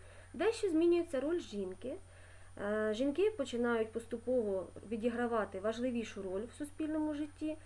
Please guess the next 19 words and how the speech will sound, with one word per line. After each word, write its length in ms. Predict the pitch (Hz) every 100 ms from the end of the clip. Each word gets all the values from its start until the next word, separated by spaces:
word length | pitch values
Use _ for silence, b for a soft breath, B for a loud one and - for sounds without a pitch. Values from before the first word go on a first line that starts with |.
| B B
і 80 | -
тому, 460 | 262 330 359 440 466
зокрема 460 | 254 269 285 285 285
на 120 | 285
території 480 | 285 269 262 269 262
України, 420 | 254 254 254 233
створюються 640 | 233 - 220 202 185 - 180
перші 380 | 214 262 349 320
навчальні 520 | 262 214 220 180 180
заклади 560 | 175 196 262 269 226 202
для 200 | 180 185
дівчаток. 640 | 190 196 - 190 - - - - - - - B B B B B B B
Якщо 200 | 262 523 466
говорити 360 | 359 370 381
про 180 | 339 285
розвиток 420 | 302 320 302 285
освіти 380 | 285 285 294 294
в 40 | 262
Надніпрянщині, 1080 | 262 247 277 302 349 440 440 - 202 202